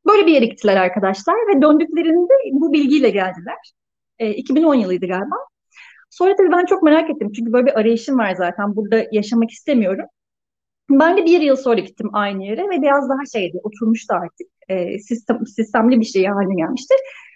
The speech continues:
Ve oraya dahil olduğunuzda siz de o dayanışma grubundan, grubun bir halkası olarak orada belli işlere e, yapmak durumundasınız. Ve işte orada, e, bunun karşılığında orada kalıyorsunuz. Orada işte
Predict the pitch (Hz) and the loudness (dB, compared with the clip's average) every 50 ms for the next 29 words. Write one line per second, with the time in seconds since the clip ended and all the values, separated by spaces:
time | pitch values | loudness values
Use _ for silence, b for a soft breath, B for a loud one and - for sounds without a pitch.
0 | B 311 311 320 330 330 330 285 262 311 302 320 349 320 320 294 277 226 247 233 | B 2 4 4 6 6 4 4 4 4 4 4 4 4 2 2 2 0 0 0
1 | 240 247 262 262 294 - 427 494 494 - - 349 294 247 226 302 381 381 - 277 | 0 -2 -2 -6 -4 -4 -4 -4 -4 -8 -12 -10 -10 -8 -6 -4 -4 -2 -2 -2
2 | 285 269 277 247 269 269 262 269 269 - 277 269 254 262 233 208 240 233 233 233 | 0 0 2 2 2 2 0 -2 -2 -2 -2 0 0 -2 0 0 0 0 0 0
3 | 240 233 233 233 220 - _ - _ _ - 214 208 - - - _ - _ _ | 0 0 -2 -4 -6 -8 _ -20 _ _ -16 -14 -14 -14 -16 -18 _ -20 _ _
4 | - 214 254 247 220 233 233 269 262 262 254 254 254 294 277 - 294 226 185 214 | -4 -2 0 0 0 0 0 2 2 2 2 2 0 -2 -2 0 -2 0 0 0
5 | 294 - 359 349 311 277 277 - _ _ _ - 294 233 240 277 254 320 285 294 | -2 -2 -4 -10 -10 -10 -14 -14 _ _ _ 0 0 0 0 0 -2 -2 -2 -2
6 | 302 302 302 - 302 269 254 247 226 247 262 262 - b b b b b _ - | -4 -4 -6 -8 -6 -2 -2 0 0 0 -4 -4 -8 b b b b b _ -2
7 | 208 190 202 196 190 208 190 190 - - 196 185 180 180 180 170 175 180 - _ | 0 2 2 0 0 0 -4 -6 -4 -4 -4 -4 -2 -4 -4 -4 -6 -8 -8 _
8 | 254 302 539 571 554 - B B B B B _ _ _ _ _ - 302 269 220 | -4 -2 -2 -4 -4 -12 B B B B B _ _ _ _ _ 0 2 2 2
9 | 202 240 - - 339 349 302 285 262 254 220 262 311 320 320 320 226 220 208 214 | 0 -4 -6 -2 0 2 4 4 4 4 4 2 0 0 0 0 0 0 2 2
10 | 226 277 294 302 294 277 202 196 202 - - 208 214 247 277 277 262 254 240 - | 2 2 2 0 0 -2 -2 -4 -4 -6 -6 -4 0 2 2 4 4 2 0 -4
11 | 226 180 180 - - 262 247 262 247 233 226 214 220 - - _ 247 220 208 | -6 -6 -6 -6 -6 -4 -2 0 0 2 0 0 -2 -4 -6 _ -4 -4 -2